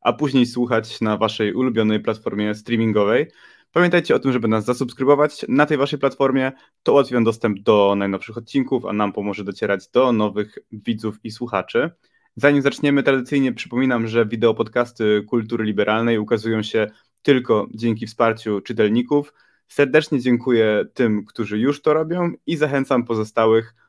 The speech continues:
Można to zrobić na przykład przez portal Patronite. A dziś, e, przenosimy się do Azji Centralnej, gdzie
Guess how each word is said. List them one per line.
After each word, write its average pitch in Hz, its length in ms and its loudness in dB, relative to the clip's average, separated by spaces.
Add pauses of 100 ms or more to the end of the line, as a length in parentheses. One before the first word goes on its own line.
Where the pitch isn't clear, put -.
(140)
Można 127 280 0
to 117 100 -6
zrobić 113 280 0
na 113 60 -2
przykład 113 360 -2
przez - 380 -4 (140)
portal 208 600 0
Patronite. - 640 -4 (560)
A 117 100 0
dziś, 135 440 0
e, 117 260 6 (120)
przenosimy 123 400 0
się 123 100 -2
do 113 140 4
Azji 120 220 4
Centralnej, 110 680 0
gdzie 107 540 0